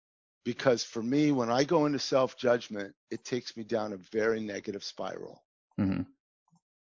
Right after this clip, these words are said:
Speaker 1: And it doesn't leave me open for creativity, innovation,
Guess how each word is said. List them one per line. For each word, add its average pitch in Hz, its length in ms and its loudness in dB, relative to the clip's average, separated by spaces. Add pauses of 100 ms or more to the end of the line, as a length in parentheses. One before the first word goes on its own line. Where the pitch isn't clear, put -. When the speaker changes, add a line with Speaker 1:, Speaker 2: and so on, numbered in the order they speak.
(280)
Speaker 1:
And 117 480 -2 (180)
it - 180 -10
doesn't 127 400 0 (100)
leave 120 260 -4
me 107 180 -8 (100)
open 120 640 0 (400)
for - 180 -8
creativity, 113 840 -2 (100)
innovation, 107 920 -4